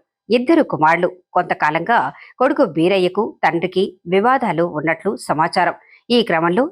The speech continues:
ఈ నెల నాలుగున తండ్రి కొడుకు పొలం దగ్గర గొడవ పడటంతో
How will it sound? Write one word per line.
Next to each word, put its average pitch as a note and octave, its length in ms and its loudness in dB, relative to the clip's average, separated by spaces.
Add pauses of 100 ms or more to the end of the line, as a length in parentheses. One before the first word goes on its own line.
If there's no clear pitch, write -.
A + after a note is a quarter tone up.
ఈ A3+ 80 2
నెల A#3+ 200 2
నాలుగున F3+ 480 0
తండ్రి B3+ 380 -2
కొడుకు F#3+ 320 -2
పొలం E3+ 320 0
దగ్గర E3 220 -2
గొడవ G3 380 0
పడటంతో F#3 540 0